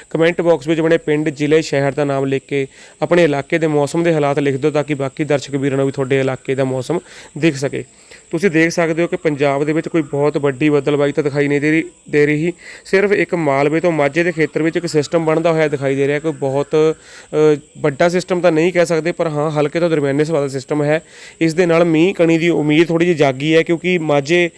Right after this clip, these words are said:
ਅਤੇ ਦੁਆਬੇ ਦੇ ਵਿੱਚ ਮੀਂਹ ਪੈ ਚੁੱਕੇ ਨੇ। ਅੱਜ ਦੁਆਬੇ ਦੇ ਇਲਾਕੇ ਵਿੱਚ ਬਹੁਤ ਸ-, ਸੰਘਣਾ ਮੀਂਹ ਪਿਆ, ਰੋਪੜ, ਚੰਡੀਗੜ੍ਹ ਦੇ ਏਰੀਆ ਦੇ ਸਾਈਡ ਦੇ ਵਿੱਚ।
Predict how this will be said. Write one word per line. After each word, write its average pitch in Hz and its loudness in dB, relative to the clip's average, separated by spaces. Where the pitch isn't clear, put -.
ਅਤੇ 165 2
ਦੁਆਬੇ 147 2
ਦੇ 156 0
ਵਿੱਚ 160 0
ਮੀਂਹ 156 0
ਪੈ 147 0
ਚੁੱਕੇ 151 -2
ਨੇ। 160 -2
ਅੱਜ 147 -2
ਦੁਆਬੇ 143 0
ਦੇ 156 2
ਇਲਾਕੇ 147 -2
ਵਿੱਚ 151 -2
ਬਹੁਤ 139 -2
ਸ-, - -18
ਸੰਘਣਾ 165 2
ਮੀਂਹ 175 2
ਪਿਆ, 160 2
ਰੋਪੜ, 151 0
ਚੰਡੀਗੜ੍ਹ 151 0
ਦੇ 160 2
ਏਰੀਆ 147 0
ਦੇ 143 0
ਸਾਈਡ 143 -2
ਦੇ 143 0
ਵਿੱਚ। 147 -2